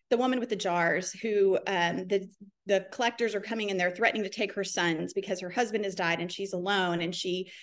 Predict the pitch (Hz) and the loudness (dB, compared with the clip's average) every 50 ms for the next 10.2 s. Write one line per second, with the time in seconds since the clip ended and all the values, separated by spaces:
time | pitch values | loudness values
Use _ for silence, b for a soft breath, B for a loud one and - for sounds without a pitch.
0 | b b - - 269 - - 262 214 202 190 190 185 190 202 202 202 - 196 180 | b b -2 -2 -2 0 2 2 2 2 4 4 4 4 4 2 2 2 4 6
1 | 175 175 170 - - 185 175 170 170 170 170 175 - - 196 214 208 - 202 180 | 6 4 4 2 0 -2 0 0 0 0 -2 -4 -6 -8 -10 -8 -6 -4 -4 -4
2 | 196 202 208 202 196 202 214 190 170 170 - 170 - - - 208 196 202 214 202 | -2 0 0 0 0 0 -2 -2 -2 -2 -4 -6 -8 -4 -4 -4 -4 -4 -8 -6
3 | 196 185 196 202 190 185 - - 180 175 175 175 165 170 - 180 170 185 180 - | -2 0 0 2 2 2 2 4 4 4 4 4 2 0 -2 -4 -6 -8 -6 -4
4 | 170 170 180 220 220 220 233 226 240 202 - 185 160 160 160 170 190 - - - | -4 -2 0 0 0 0 -2 -4 -4 -4 -2 -2 0 0 0 0 -2 -4 -8 -12
5 | b b b b b b b 226 214 185 175 170 165 - 190 180 202 190 190 226 | b b b b b b b -4 0 2 2 2 2 2 0 0 -2 -2 -2 -2
6 | 208 208 214 190 175 180 - - - 240 220 220 220 214 208 196 185 180 190 190 | -4 -2 0 0 -2 -2 -4 -2 0 2 2 4 2 2 0 0 0 -2 -2 -2
7 | 185 - 226 214 214 214 214 214 202 202 190 185 180 - 196 190 185 185 - - | -2 0 2 4 6 6 4 4 2 0 -4 -4 -4 -4 -4 -4 -4 -4 -6 -10
8 | - 214 175 185 185 - 175 170 175 185 170 160 160 160 170 165 147 - - 185 | -6 -4 -4 -4 -4 -4 -6 -6 -6 -4 -4 -4 -2 -2 -4 -4 -6 -8 -12 -6
9 | 175 170 220 208 208 - - - - - 175 170 180 180 175 - 185 170 170 165 | 0 4 4 4 4 2 0 -4 -4 -2 -2 -2 -2 -6 -6 -8 -6 -4 -4 -4
10 | - - - | -4 -6 -10